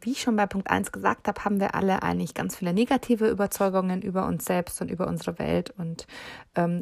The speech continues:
dabei ist es eigentlich in der Realität so, dass die Welt eben nur genauso gut oder schlecht ist, wie wir sie auch sehen oder sehen wollen. Und wenn du jetzt mal versuchst, ähm, deine negativen Gedanken, die so,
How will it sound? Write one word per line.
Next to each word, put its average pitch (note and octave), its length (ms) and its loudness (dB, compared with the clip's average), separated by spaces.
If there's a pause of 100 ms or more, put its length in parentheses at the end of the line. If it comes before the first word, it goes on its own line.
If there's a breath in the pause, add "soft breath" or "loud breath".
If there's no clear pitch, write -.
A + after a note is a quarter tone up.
(140)
dabei F3 240 4
ist F#3+ 100 -2
es F#3+ 180 -6
eigentlich G3+ 280 -2
in F#3 80 -2
der F3+ 100 0
Realität F3 600 0
so, G3+ 160 -2
dass F3+ 260 0
die F#3 160 -4
Welt F3+ 300 2
eben F3+ 420 -2
nur F#3+ 220 2
genauso F3 380 0
gut - 200 -6
oder E3+ 140 0
schlecht - 340 -2
ist, - 160 -8
wie E3+ 180 -2
wir F3+ 120 4
sie E3 180 -2
auch D3+ 140 -2
sehen E3 320 -2
oder D#3 180 0
sehen D3+ 320 -4
wollen. C3 320 -6 (600 loud breath)
Und F3 260 2
wenn C4 100 8
du F#4 60 4
jetzt F4+ 200 2
mal A#3+ 140 4
versuchst, G3+ 560 -2
ähm, F3 400 -2 (140)
deine E3 220 0
negativen A3+ 500 0
Gedanken, - 340 -2
die F3+ 140 -2
so, F3+ 300 -2